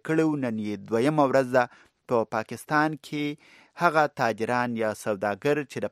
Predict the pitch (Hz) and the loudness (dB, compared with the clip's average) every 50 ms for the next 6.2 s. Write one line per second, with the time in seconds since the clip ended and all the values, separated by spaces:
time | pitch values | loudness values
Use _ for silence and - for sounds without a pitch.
0 | - 104 98 - - 110 104 - - 147 139 143 143 139 - - 104 95 - - | -6 -8 -8 -6 -8 -14 -14 -4 0 0 0 0 0 -4 -6 -6 -6 -4 -4 -8
1 | 98 95 - - 101 98 101 101 - - - 131 127 127 120 - - 104 98 104 | -10 -10 -8 -10 -10 -8 -8 -10 -14 -10 -6 -4 -4 -4 -6 -8 -8 -8 -8 -2
2 | 117 151 160 147 120 113 - - 101 92 101 101 110 185 - - - 147 135 147 | 0 0 0 2 0 -2 -2 -4 -10 -6 -4 -2 -2 -2 -2 -2 -2 -2 -2 -4
3 | 151 _ - - - - _ - 156 151 143 185 202 202 202 _ _ _ _ _ | -6 _ -20 -20 -20 -20 _ 0 0 2 2 0 0 -2 -4 _ _ _ _ _
4 | _ _ _ _ 135 135 120 170 175 175 156 147 143 151 - _ _ _ _ _ | _ _ _ _ -2 2 4 4 4 6 4 2 2 2 -4 _ _ _ _ _
5 | _ _ _ _ - - 143 120 - 151 135 123 110 107 123 139 - - - 147 | _ _ _ _ -10 -8 -8 -2 2 2 2 2 2 0 -2 -2 -4 -2 0 0
6 | 127 120 120 120 | 2 2 2 -2